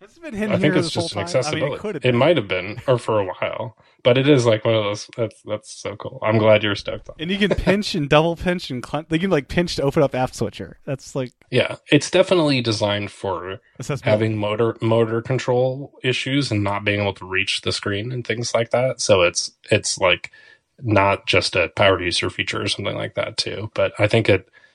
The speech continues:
Speaker 2: if you really wanna do it, I mean, again, the cool thing would be if you could, I guess you don't, it is just a triple click, but if you could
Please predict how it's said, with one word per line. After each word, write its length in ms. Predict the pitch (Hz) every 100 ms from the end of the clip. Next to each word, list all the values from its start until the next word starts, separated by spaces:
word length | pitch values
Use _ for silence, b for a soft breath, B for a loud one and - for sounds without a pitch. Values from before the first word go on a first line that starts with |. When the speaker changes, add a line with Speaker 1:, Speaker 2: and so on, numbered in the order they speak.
| b
Speaker 2:
if 80 | -
you 160 | 107 104
really 220 | 110 113
wanna 220 | 107 101
do 140 | 113
it, 220 | 101 101 -
I 80 | 120
mean, 380 | 117 113 110 104 _ _ _ _ _
again, 380 | 113 123 110 101
the 100 | 101
cool 240 | - 120
thing 240 | 110 101 98
would 120 | 95
be 100 | 95
if 120 | 92
you 80 | 98
could, 220 | - 92 - -
I 80 | 110
guess 240 | 123 117
you 60 | 117
don't, 180 | 101 - - -
it 180 | 113
is 160 | 110 98
just 200 | - -
a 40 |
triple 280 | - 110 101
click, 280 | - - -
but 120 | -
if 120 | 101 110
you 80 |
could 200 | 107 113